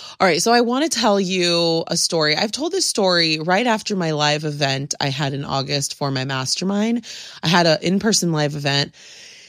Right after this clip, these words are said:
in Janu-, no, um, that's such a lie. It was in <laughs> August. Um, I threw a live in-person event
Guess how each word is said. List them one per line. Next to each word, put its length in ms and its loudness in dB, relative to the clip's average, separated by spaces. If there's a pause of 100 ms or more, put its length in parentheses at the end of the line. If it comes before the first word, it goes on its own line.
(180)
in 640 4
Janu-, 920 0
no, 240 -6
um, 320 -10
that's 240 -6
such 220 -6
a 60 -8
lie. 180 -8
It 100 4
was 160 6
in 120 2
<laughs> 40 -4
August. 640 0 (280)
Um, 640 -2 (200)
I 440 4 (200)
threw 760 2 (400)
a 240 4
live 520 2
in-person 680 -2
event 480 -2